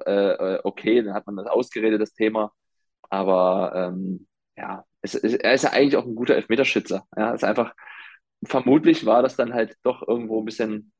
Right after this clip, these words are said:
äh, im Kopf drin, einfach jetzt diese, diese Phase und dann, ähm, springt Gikiewicz in die andere Ecke, sagt, „Jeder, jetzt geht's los“, und springt er halt in die und hält ihn. Also ich hab das schon so oft erlebt, aber, ähm, klar, jetzt, jetzt, äh, ho-, drücken wir einfach die Daumen, dass dann in Leverkusen klappt halt. Das,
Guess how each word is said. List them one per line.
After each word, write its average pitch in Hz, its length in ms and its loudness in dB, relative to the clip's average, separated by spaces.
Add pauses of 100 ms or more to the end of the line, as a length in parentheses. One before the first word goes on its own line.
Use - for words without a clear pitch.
äh, 101 200 0
im 101 120 0
Kopf - 220 -4
drin, 123 200 -2
einfach 120 300 -2
jetzt 120 220 -2
diese, 113 220 2
diese 113 180 -2
Phase 117 500 2
und 101 160 -2
dann, 101 260 -6 (600)
ähm, 101 320 2
springt 110 260 -2
Gikiewicz 131 300 2
in 117 60 -2
die 101 40 2
andere 127 200 4
Ecke, 123 180 4
sagt, 113 260 0
„Jeder, 123 360 4
jetzt 117 180 -6
geht's 120 200 -8
los“, 120 360 -4
und 104 180 -12 (300)
springt 120 260 -8
er 110 60 0
halt 104 100 -2
in 101 120 -4
die 107 140 0
und 98 80 2
hält 101 280 0
ihn. 98 120 0
Also 92 160 -4
ich 98 60 -4
hab 101 80 -4
das 104 100 2
schon 101 160 -2
so 98 160 4
oft - 160 -4
erlebt, 95 360 0
aber, 90 320 -6 (680)
ähm, 90 480 -4 (200)
klar, 95 300 0
jetzt, - 340 -4
jetzt, - 320 -8
äh, 98 160 4
ho-, 107 180 2
drücken 160 300 6
wir 156 100 8
einfach 131 160 4
die 120 80 4
Daumen, 123 200 6
dass 123 100 0
dann 120 120 0
in 110 80 0
Leverkusen 120 380 0
klappt - 280 -10
halt. 85 160 -6
Das, - 400 -20